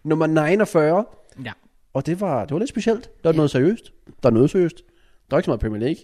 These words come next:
Speaker 2: Nej.
Speaker 1: Der var ikke nogen predictions.
Speaker 2: Nej.
Speaker 1: Men vi havde det godt. Vi havde det sjovt. Vi håber, I havde det sjovt derude.
Speaker 2: Ja.
Speaker 1: Vi
Speaker 2: Jeg vil
Speaker 1: håber,
Speaker 2: gerne, jeg vil
Speaker 1: I
Speaker 2: gerne
Speaker 1: vil lytte med
Speaker 2: pre-
Speaker 1: næste uge.
Speaker 2: predict en ting, hvis jeg kan i hvert fald.
Speaker 1: At du er tilbage næste uge?
Speaker 2: Jeg vil, ja, også det. Jeg vil gerne predict, at alle, der ser med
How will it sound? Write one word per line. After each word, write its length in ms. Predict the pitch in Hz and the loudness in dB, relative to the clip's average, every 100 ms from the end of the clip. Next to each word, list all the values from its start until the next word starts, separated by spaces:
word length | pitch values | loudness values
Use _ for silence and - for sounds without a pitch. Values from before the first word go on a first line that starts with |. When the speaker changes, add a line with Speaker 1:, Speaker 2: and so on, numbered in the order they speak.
| _ 139 | _ -18
Speaker 2:
Nej. 80 | 120 82 | -18 -18
Speaker 1:
Der 60 | - _ | -20 _
var 80 | 156 | -2
ikke 60 | |
nogen 100 | 180 | 0
predictions. 540 | 127 120 139 131 127 120 | -2 -2 -4 -8 -14 -16
Speaker 2:
Nej. 80 | 92 67 - _ | -20 -20 -20 _
Speaker 1:
Men 80 | 131 | -8
vi 40 | 127 | -2
havde 100 | 160 | 0
det 80 | 131 | 0
godt. 160 | 92 | -2
Vi 40 | 123 | -2
havde 100 | 127 | -2
det 60 | |
sjovt. 280 | - 90 - | -2 -4 0
Vi 60 | 131 | 2
håber, 160 | 175 | 4
I 60 | 180 | 6
havde 160 | 180 180 | 6 4
det 80 | 170 | 4
sjovt 220 | 180 147 | 4 6
derude. 240 | 156 185 - - | 6 6 2 -12
Speaker 2:
Ja. 60 | - 139 - | -20 -20 -8
Speaker 1:
Vi 80 | 127 | -2
Speaker 2:
Jeg 80 | |
vil 60 | 131 | 2
Speaker 1:
håber, 160 | 165 147 | 2 2
Speaker 2:
gerne, 180 | 143 | -4
jeg 60 | 139 | -10
vil 80 | 147 | -8
Speaker 1:
I 120 | 147 | -2
Speaker 2:
gerne 40 | |
Speaker 1:
vil 80 | 147 | 2
lytte 120 | 147 | 2
med 80 | 147 | 2
Speaker 2:
pre- 40 | 151 | 0
Speaker 1:
næste 200 | 151 156 | -2 -6
uge. 80 | - _ | -8 _
Speaker 2:
predict 360 | 139 143 139 131 | -12 -10 -10 -12
en 100 | 120 | -12
ting, 180 | 131 | -12
hvis 140 | 113 120 | -12 -16
jeg 80 | - | -16
kan 140 | 117 | -16
i 20 | |
hvert 200 | 92 110 | -16 -18
fald. 140 | - - - | -20 -20 -16
Speaker 1:
At 140 | - 139 | -6 -4
du 40 | |
er 40 | |
tilbage 220 | 127 123 131 | -2 -2 -2
næste 200 | 143 165 | -2 -6
uge? 60 | - | -8
Speaker 2:
Jeg 100 | 135 | -18
vil, 80 | 123 - _ - | -20 -20 _ -20
ja, 260 | 98 69 | -16 -16
også 120 | 123 - | -16 -16
det. 120 | 104 _ _ _ _ - | -20 _ _ _ _ -14
Jeg 100 | 135 | -12
vil 80 | |
gerne 180 | 139 151 143 | -10 -12 -10
predict, 360 | 131 139 143 113 | -10 -10 -10 -14
at 100 | - | -14
alle, 240 | 131 147 | -10 -10
der 80 | 156 | -10
ser 220 | - 127 | -12 -12
med 300 | 117 117 120 | -8 -8 -8